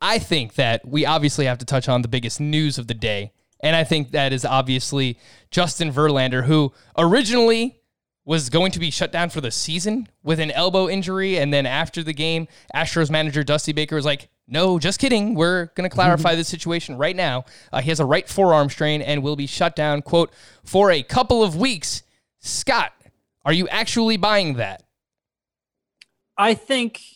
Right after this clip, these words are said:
Speaker 3: yeah, I think I'm buying that. Now, it doesn't necessarily mean that it won't be a season-ending, uh, injury. I, I don't think they have M R I results back. And, uh, just the nature of any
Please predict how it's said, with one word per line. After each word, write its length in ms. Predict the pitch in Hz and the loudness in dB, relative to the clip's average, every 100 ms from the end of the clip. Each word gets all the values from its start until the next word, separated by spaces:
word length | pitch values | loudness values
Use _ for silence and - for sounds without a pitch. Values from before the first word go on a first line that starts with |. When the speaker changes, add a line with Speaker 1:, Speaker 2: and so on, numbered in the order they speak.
| _ _ _ _ | _ _ _ _
Speaker 3:
yeah, 520 | - 190 269 190 104 101 | -10 -2 2 2 0 -2
I 120 | 139 | -2
think 200 | 151 220 | -2 -2
I'm 140 | 175 | 0
buying 320 | 139 135 107 101 | 2 2 0 -4
that. 120 | 113 | -2
Now, 220 | 147 151 | 0 2
it 160 | 160 170 | 0 0
doesn't 360 | 220 180 170 - | 0 0 -2 -4
necessarily 800 | 151 151 147 131 143 135 127 | -4 -4 -4 -2 2 2 2
mean 180 | 123 123 | 2 2
that 140 | 117 104 | 0 -2
it 80 | |
won't 360 | 98 110 202 233 | -2 0 0 0
be 220 | 131 101 | -2 -2
a 80 | 120 | -2
season-ending, 800 | 113 131 117 110 107 101 98 107 _ _ - - - - | -4 -6 -6 -4 -4 -6 -8 -10 _ _ -20 -20 -14 -8
uh, 220 | 113 101 | -6 -4
injury. 500 | 120 101 98 95 127 | -4 -4 -6 -4 0
I, 120 | 127 135 | 0 0
I 80 | 123 | -4
don't 180 | 117 113 | -4 -4
think 140 | 139 | -2
they 120 | 135 | 0
have 220 | 120 120 | 2 2
M 140 | 117 113 | 0 0
R 180 | 113 104 | 2 2
I 80 | |
results 460 | 104 101 98 98 - | 2 0 -4 -6 -6
back. 500 | - 82 92 - - - | -10 -8 -8 -10 -14 -10
And, 420 | 107 101 95 95 - - _ - | -8 -6 -8 -12 -14 -18 _ -6
uh, 120 | 113 | -6
just 340 | 98 120 - - - | -6 -10 -12 -16 -4
the 80 | 139 | 0
nature 280 | 208 - | 0 0
of 140 | 180 139 - | -2 -2 -4
any 340 | 196 131 98 | -2 -4 -6